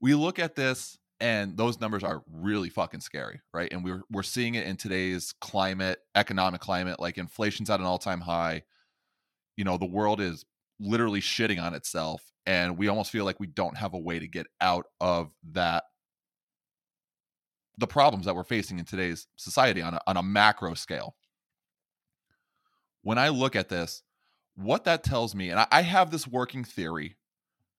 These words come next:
that I've talked with Ryan and I've talked with a couple other people, but I firmly am starting to believe, the more I dig into this, that we are starting to see the blowback of things that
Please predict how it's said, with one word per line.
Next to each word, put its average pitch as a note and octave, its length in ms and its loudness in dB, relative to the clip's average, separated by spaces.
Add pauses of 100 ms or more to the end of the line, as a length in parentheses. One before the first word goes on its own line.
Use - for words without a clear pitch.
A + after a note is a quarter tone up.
(400)
that F2+ 420 4
I've F#2 200 0 (340)
talked A#2 260 4
with B2+ 100 -6
Ryan G#2 380 2
and F#2+ 80 -2
I've F2 120 -2
talked G2 240 4
with G#2 80 -10
a - 40 -12
couple A2 220 -2
other A2 140 -2
people, E2 500 -6 (760)
but - 220 -4
I B2 220 8 (240)
firmly D3+ 560 -2
am G2+ 100 -2
starting A2+ 320 -2
to B2+ 60 -4
believe, A2+ 360 -2
the F#2+ 60 -4
more G2 240 0
I G2 60 2
dig F2+ 200 -2
into F2 220 -2
this, D2+ 400 -6 (720)
that G2+ 280 4
we A2+ 280 0
are C#3 120 4
starting A#2 400 2
to A2 100 -6
see G#2+ 280 -2
the F#2+ 140 -2
blowback F#2+ 880 2 (840)
of F2+ 360 2 (580)
things B2+ 280 -2
that A2+ 260 2